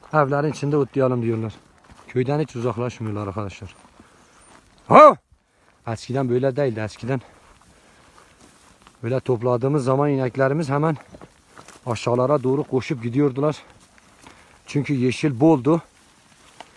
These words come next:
Artık yavaş yavaş yeşillik bozardı. İşte bozardığı için de yeşil aramaya çalışıyor inekler. Ha!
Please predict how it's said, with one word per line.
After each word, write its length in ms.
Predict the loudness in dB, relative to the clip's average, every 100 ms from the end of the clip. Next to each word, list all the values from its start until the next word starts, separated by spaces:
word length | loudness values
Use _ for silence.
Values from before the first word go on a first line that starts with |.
| -20 -20 -16 -4
Artık 420 | -2 -2 -6 -6 -16 -18 -20 -20 -20 -20 -12 -12 -12 -16 -20 -20 -20 -20 -4
yavaş 320 | 0 2 2
yavaş 200 | 0 0
yeşillik 560 | -2 -4 -2 -4 -4 -2
bozardı. 580 | 0 4 2 2 -2 -6 -12 -20 -20 -20 -20 -20 -20 -20 -20 -20 -20 -20 -20 -20 -20 -20 -20 -20 -20 -20 -20
İşte 260 | -14 -8 -4
bozardığı 460 | -2 0 0 0 -4
için 260 | -2 -2
de 160 | -2 -2 -8 -20 -20 -20 -20 -20 -20 -20 -20 -20 -20 -20 -20 -20 -20 -20 -12 -6
yeşil 420 | -4 -4 -4 -2
aramaya 420 | 0 0 0 -2
çalışıyor 480 | -2 -6 -4 -4 -4
inekler. 500 | -4 -6 -4 -4 -6 -20 -20 -20 -20 -20 _ -20 -20 _ -10 6
Ha! 280 | 8 8